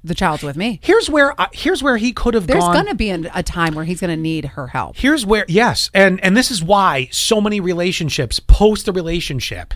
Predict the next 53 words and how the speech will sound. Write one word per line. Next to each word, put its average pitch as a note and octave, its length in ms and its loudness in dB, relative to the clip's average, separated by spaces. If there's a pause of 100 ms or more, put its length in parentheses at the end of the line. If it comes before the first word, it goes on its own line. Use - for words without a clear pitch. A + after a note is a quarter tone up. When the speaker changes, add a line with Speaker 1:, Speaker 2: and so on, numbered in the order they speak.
Speaker 1:
Mm-hmm. E3 260 -4
Speaker 2:
are E3 160 6
so G3 680 2
awful, E3+ 580 2
and, E3 320 2
and F3 160 0
the E3 60 -2
kid's A3 280 -2
always F#3+ 280 0
in F3 80 -2
the E3 80 -2
middle G#3+ 260 -2
of C#3 100 -2
it D#3 80 -4
because D#3+ 220 -6
the - 80 -8
parents B3 360 0
can't E3+ 360 -6
grow G3 320 2
up B3 160 2
enough C3 320 -2 (260)
to F3+ 80 -6
find G#3 260 -2
a - 20 -2
way F#3+ 120 -2
to F3+ 80 -4
get D#3 140 0
along D#3 460 2 (260)
or A#3 160 2
even A3 200 0
be F3+ 100 -2
civil C4+ 380 -2
to E3+ 120 -2
each D3+ 140 -2
other. A#2 260 -4
Here's F#4 480 4
where E3+ 440 0
he F3+ 180 -8
could E3+ 180 -4
have C#3+ 80 -4
asked C3 260 -4
for C3+ 120 -6
money. F#2 340 -8 (160)
Speaker 1:
Mm-hmm. F#3+ 360 -4 (160)
Speaker 2:
And C3+ 120 -2
tell A#3 160 2
me B3 100 2
what A3+ 140 -2
you G#3+ 60 -6
guys F#3+ 220 0
think F#3 160 -2
about C#3+ 260 -2
this, F#2+ 320 -8